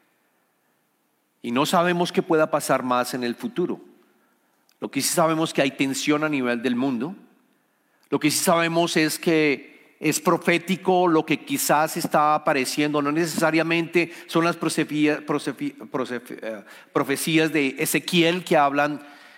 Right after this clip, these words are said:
del gran, de la gran guerra, eh, que va a ocurrir, pero todo da a entender que estamos caminando en esos últimos tiempos.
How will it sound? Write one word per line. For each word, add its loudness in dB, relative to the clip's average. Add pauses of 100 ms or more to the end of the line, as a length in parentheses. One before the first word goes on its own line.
(160)
del -2
gran, 2
de 2
la 2
gran 0
guerra, 0 (400)
eh, -14
que 0
va 4
a 4
ocurrir, 0 (420)
pero 2
todo 2
da 2
a 0
entender 0 (320)
que 2
estamos 0
caminando 0
en 2
esos -2
últimos -2
tiempos. -4